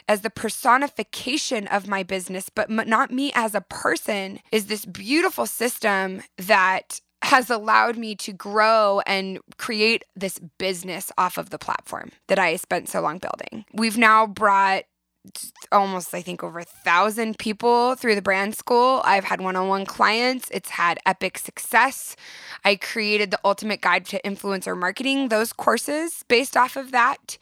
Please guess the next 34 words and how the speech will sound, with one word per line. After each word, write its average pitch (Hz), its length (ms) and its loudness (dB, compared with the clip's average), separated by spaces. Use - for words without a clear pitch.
All 277 240 6
the 370 100 0
while, 302 600 2
people 240 320 -2
have 233 300 4
asked 247 440 4
and 214 180 -4
asked 240 420 0
and 233 200 -4
asked 220 440 2
for 240 200 0
Instagram 262 580 -4
stuff. - 440 -10
And 226 120 6
I 233 60 4
have 254 260 4
not 247 360 4
wanted 254 300 2
to 214 500 -6
talk - 240 0
specifically 262 840 -2
about 196 240 2
Instagram 220 500 2
because, 202 480 -2
honestly, 311 480 4
I 233 80 6
needed 381 300 2
to, 247 100 0
like, - 280 -4
heal 254 460 0
my 233 140 6
relationship 196 680 -2
with 190 160 -4
it. - 140 -4